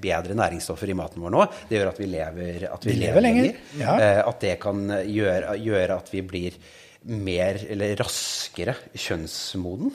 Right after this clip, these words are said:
Speaker 2: Ja.
Speaker 1: At vi booster den prosessen.
Speaker 2: Du vet det at der, eh, jenter med anoreksi,
Speaker 1: Mm.
Speaker 2: eh, mister ofte menstruasjon.
Speaker 1: Mm.
Speaker 2: Og dermed så, altså der er det jo en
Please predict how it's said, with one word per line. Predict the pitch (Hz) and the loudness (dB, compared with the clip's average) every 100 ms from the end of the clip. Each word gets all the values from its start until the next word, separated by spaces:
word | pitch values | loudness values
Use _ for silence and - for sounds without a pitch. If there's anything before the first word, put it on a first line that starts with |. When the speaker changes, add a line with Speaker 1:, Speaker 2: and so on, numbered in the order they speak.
| - | -4
Speaker 2:
Ja. | 120 190 - | -4 -4 -4
Speaker 1:
At | 120 | -2
vi | 123 113 120 113 | 0 2 0 -2
booster | 120 160 147 110 - - 113 | -4 -2 0 -2 -6 -2 0
den | 98 | 0
prosessen. | 95 107 90 - - - | -2 -4 -4 -8 -14 -4
Speaker 2:
Du | |
vet | 160 185 | 0 4
det | 170 | 4
at | 143 | 4
der, | 147 147 156 156 | 4 2 2 2
eh, | 156 151 151 147 147 151 - 185 160 | 4 4 2 0 -2 -4 -10 -10 0
jenter | 165 - 135 | 2 2 -2
med | 131 | -2
anoreksi, | 127 131 - 196 294 - - | 0 -2 -2 -2 -2 -4 -6
Speaker 1:
Mm. | 139 151 | -6 -4
Speaker 2:
eh, | 202 | 0
mister | 208 208 - - | 2 0 0 2
ofte | 160 - - 135 131 135 131 131 127 127 | 2 2 -2 2 4 2 2 0 -2 -2
menstruasjon. | 131 123 147 170 262 220 | -4 -2 -2 0 0 -2
Speaker 1:
Mm. | 120 120 - | -6 -6 0
Speaker 2:
Og | 165 | 4
dermed | 156 135 | 6 4
så, | 131 175 185 202 285 165 - | 4 6 6 6 0 -4 2
altså | 151 165 | 4 6
der | 147 185 | 8 8
er | 190 | 8
det | 151 160 | 8 4
jo | |
en | 185 | 4